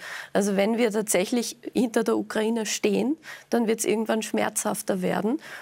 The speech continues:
Und dann kann es passieren, also es muss nicht unbedingt sein, dass er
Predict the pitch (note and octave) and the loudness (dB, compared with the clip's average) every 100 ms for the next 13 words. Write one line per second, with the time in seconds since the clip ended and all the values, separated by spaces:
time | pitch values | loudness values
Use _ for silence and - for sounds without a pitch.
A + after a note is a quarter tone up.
0 | - A3 A3+ - F#3+ A3 G#3 A3+ G#3 A3 | -2 0 0 -4 0 0 0 0 2 0
1 | - A3 - G#3 C4 B3+ G3 G#3+ A3+ A3 | 0 -2 -2 0 2 2 0 -2 -2 -2
2 | A#3 A3 - A3+ A3+ A3 G#3+ - G#3+ A3 | -2 -2 0 0 0 -2 -2 0 2 2
3 | G#3 A3+ | 2 0